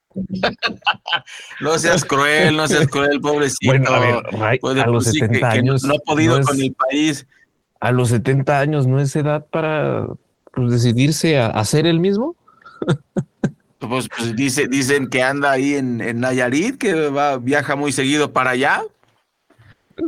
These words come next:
Speaker 2: Pero
Speaker 1: Eso
Speaker 2: ya
Speaker 1: dicen.
Speaker 2: ayer, pero ya ayer
Speaker 1: Eso dicen.
Speaker 2: descartó el asunto. Ya él
Speaker 1: <laughs>
Speaker 2: nos dio otra postura.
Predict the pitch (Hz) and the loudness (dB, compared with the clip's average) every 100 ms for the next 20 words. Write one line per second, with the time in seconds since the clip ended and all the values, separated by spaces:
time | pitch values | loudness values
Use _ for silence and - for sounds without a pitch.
0 | - 104 92 147 - 135 127 98 - - | -2 0 2 2 4 4 4 2 -2 -8
1 | - - 98 92 95 95 104 104 107 113 | -8 -4 -2 0 0 2 2 2 2 2
2 | 113 139 202 254 160 _ _ _ 104 101 | 0 -4 -4 -6 -8 _ _ _ 0 0
3 | - 95 - 101 107 - 147 143 - _ | 0 -4 0 0 0 0 -2 -4 -8 _
4 | _ _ _ _ _ _ _ _ _ - | _ _ _ _ _ _ _ _ _ -8
5 | - 95 90 92 127 127 117 - 98 92 | -4 -2 0 0 -4 -6 -8 -4 -2 0
6 | 95 95 95 98 107 - 151 139 - | 2 0 0 -2 -4 -4 -4 -4 -6